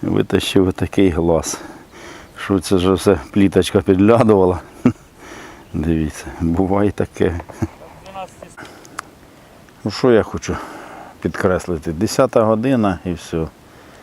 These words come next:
Тут робити вже майже нічого. Так, м-, можна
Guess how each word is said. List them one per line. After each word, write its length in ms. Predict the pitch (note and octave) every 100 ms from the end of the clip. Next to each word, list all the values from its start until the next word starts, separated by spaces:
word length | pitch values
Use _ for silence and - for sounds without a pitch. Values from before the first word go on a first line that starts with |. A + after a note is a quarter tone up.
| - - - - -
Тут 320 | - B2 - - - - - F2+
робити 560 | F2+ F2+ F2+ F2+ F2+ E2+ - -
вже 180 | D#2+ E2+
майже 380 | F2 E2+ D#2 E2
нічого. 420 | D2 - - C#2 - - - - - - - - - - - - -
Так, 180 | - E2 C#2
м-, 280 | F2 F2+ F2
можна 480 | F2+ G#2 F2 F2+